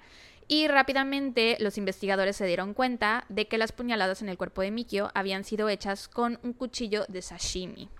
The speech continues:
que se había roto de alguna manera en el proceso del ataque.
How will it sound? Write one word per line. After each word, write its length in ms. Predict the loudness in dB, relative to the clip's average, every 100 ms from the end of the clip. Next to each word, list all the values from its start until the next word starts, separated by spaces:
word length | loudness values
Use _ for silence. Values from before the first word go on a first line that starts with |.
| -20 -20 _ -20 -20 -20 -20 -20 _ _ -20 2
que 280 | 4 4 2
se 120 | 2
había 180 | 2 2
roto 280 | 2 -2 -2
de 60 |
alguna 260 | -2 -2 -4
manera 480 | -4 -2 2 2 2
en 160 | -4 -6
el 100 | -8
proceso 360 | -10 -10 -10
del 120 | -8 -6
ataque. 320 | -6 -8